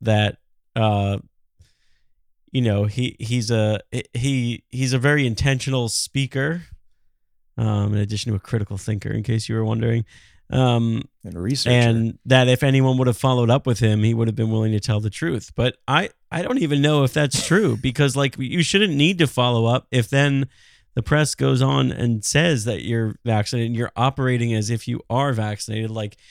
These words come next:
Speaker 1: you can cut that off at the pass. I'm just supremely disappointed, like, fed up with him. I feel like, you know, like, we, we all as fans of the team and viewers and, you know, frankly, like, fans of who he was as a person,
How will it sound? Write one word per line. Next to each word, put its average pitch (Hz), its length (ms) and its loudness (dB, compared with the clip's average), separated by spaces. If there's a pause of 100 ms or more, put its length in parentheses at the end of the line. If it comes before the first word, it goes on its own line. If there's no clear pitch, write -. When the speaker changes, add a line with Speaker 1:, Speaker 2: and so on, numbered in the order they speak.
(260)
Speaker 1:
you 131 100 -4
can 139 160 -2
cut 135 220 -2
that 120 100 -2
off 117 200 0
at 107 80 -6
the 101 80 -6
pass. 127 440 0
I'm 135 140 0
just 165 180 -2
supremely 151 480 0
disappointed, 110 760 -6
like, 104 320 -8 (500)
fed 151 180 -6
up 143 160 -2
with 117 140 -6
him. 110 220 0
I 104 80 -2
feel 127 200 -6
like, 117 360 -6 (840)
you 233 60 -4
know, 131 140 2
like, 117 160 0
we, 160 280 0
we 160 180 2
all 165 360 0
as 127 240 -2
fans 127 500 0
of 117 120 -2
the 110 80 -2
team 110 560 -4
and 107 240 -2
viewers 113 400 -2
and, 104 400 -4 (160)
you 120 120 -2
know, 104 300 -4 (160)
frankly, 123 380 -2
like, 104 180 -2
fans 110 320 0
of 101 140 -6
who 117 140 0
he 110 180 4
was 110 360 0
as 101 140 -2
a 98 60 -2
person, 107 720 -2